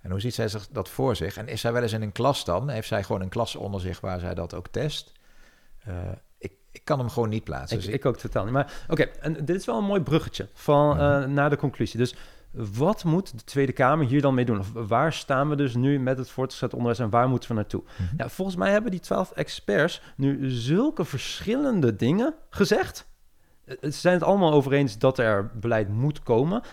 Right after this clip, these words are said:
Speaker 2: en dat de docent centraal moet staan. Maar wat er dan echt moet gebeuren, bijvoorbeeld houden we die big tech buiten de deur of niet? Moeten we A I wel of niet gebruiken? Moeten we teruggaan naar boeken?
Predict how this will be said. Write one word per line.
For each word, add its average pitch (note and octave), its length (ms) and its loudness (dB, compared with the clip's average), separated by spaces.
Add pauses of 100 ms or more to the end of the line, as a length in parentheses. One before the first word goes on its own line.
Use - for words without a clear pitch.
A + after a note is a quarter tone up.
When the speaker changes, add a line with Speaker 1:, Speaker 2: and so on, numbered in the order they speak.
Speaker 2:
en A#2+ 120 0
dat A#2 140 2 (120)
de G#2 260 -2
docent B2+ 420 0
centraal G#2 440 -2
moet F#3+ 160 -2
staan. - 280 -2 (200)
Maar G#2+ 160 2
wat C#3 200 2
er B2 80 2
dan G2+ 200 0 (140)
echt A3+ 300 2
moet F3+ 160 2
gebeuren, D3 520 2
bijvoorbeeld C#3+ 320 0
houden C#3 260 2
we B2 60 -2
die A#2+ 160 -2
big D3+ 220 2
tech G2+ 180 0 (240)
buiten B2 360 2
de A2+ 100 2
deur C#3+ 300 6
of A#2 200 0
niet? D3 320 0 (200)
Moeten C3+ 220 -2
we - 120 0
A B2 120 0
I A#2+ 140 -2
wel C#3 280 6
of A#2+ 240 -2
niet C#3 260 2
gebruiken? A#2+ 460 2
Moeten B2+ 240 0
we A#2+ 80 -4
teruggaan B2 380 -4
naar G2+ 140 0
boeken? F3+ 340 2